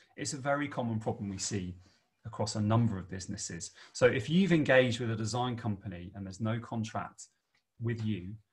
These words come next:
that says the I P created by that design company is assigned over to your business, then the designer will own that copyright. That's the default position in the U K. And that can be a huge spanner in the works if you ever need to rely on that copyright in the future.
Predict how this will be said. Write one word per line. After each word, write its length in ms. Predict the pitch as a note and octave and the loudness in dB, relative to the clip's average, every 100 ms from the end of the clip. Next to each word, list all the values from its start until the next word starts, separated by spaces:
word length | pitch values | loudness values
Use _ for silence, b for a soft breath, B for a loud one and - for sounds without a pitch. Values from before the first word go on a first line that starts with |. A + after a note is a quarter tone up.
| _ | _
that 120 | - - | -10 -6
says 220 | A#2 A2 | -4 -2
the 120 | A#2+ | 0
I 160 | B2 C#3 | 2 2
P 240 | A2+ C3 | 0 -4
created 340 | A2 B2 A#2 - | 0 0 0 0
by 160 | A2+ | 2
that 140 | A2 A2 | 2 -2
design 340 | G#2+ A2 G#2+ | -2 0 -2
company 540 | G#2+ G#2 - F#2+ F#2 - _ - | -2 -6 -6 -10 -10 -14 _ -12
is 60 | |
assigned 360 | G2+ - A#2 A2 | -6 -4 -2 0
over 180 | A2 G2+ | 0 0
to 160 | - | -6
your 80 | G#2+ | -8
business, 480 | A#2+ A2+ G2+ F2+ - _ - | -6 -6 -8 -12 -14 _ -6
then 140 | B2 | -4
the 100 | B2+ | -2
designer 480 | A2 A2+ C#3 C3+ G#2 | -4 -2 -2 0 -2
will 220 | G#2 G#2+ | -2 -2
own 360 | G#2+ G#2 G2+ G#2 - _ _ _ | 0 0 0 -4 -10 _ _ _
that 160 | G2+ F#2+ - | -2 -2 -4
copyright. 500 | G#2 - F2+ F2 E2+ _ _ - | -10 -10 -14 -12 -14 _ _ -4
That's 220 | A#2 A2+ | -4 -4
the 100 | - | -8
default 480 | A2 A2 G#2 G2+ G2+ | -6 -6 -4 -8 -8
position 400 | G2+ G2 - F#2+ | -10 -10 -10 -10
in 100 | F2+ | -10
the 80 | F2+ | -10
U 220 | F2+ F2+ - | -10 -12 -10
K. 260 | F#2+ F2 F2+ B B B B | -10 -10 -16 B B B B
And 80 | B2 | 4
that 140 | D#3 | 4
can 100 | - | 2
be 140 | C3 C3 | -2 -2
a 40 | |
huge 340 | A2+ F3+ F#3 - | 0 2 2 2
spanner 300 | - C#3+ C#3 | 2 2 2
in 80 | |
the 60 | B2+ | -4
works 360 | A#2 A2+ A2 A#2+ | 0 0 0 -8
if 120 | A2 | -4
you 80 | A2+ | -4
ever 140 | A#2 | -2
need 160 | A#2 A2+ | -2 -2
to 120 | A2+ | 0
rely 180 | A2 B2 | 0 0
on 80 | |
that 180 | A2 A2 | -2 -4
copyright 560 | - A2 G#2+ G2 G2 G2+ _ b b _ | -6 -8 -4 -2 -4 -6 _ b b _
in 80 | G#2 | -8
the 60 | G2 | -8
future. 560 | - E3 D#3+ C#3+ C3 | -4 -6 -4 4 4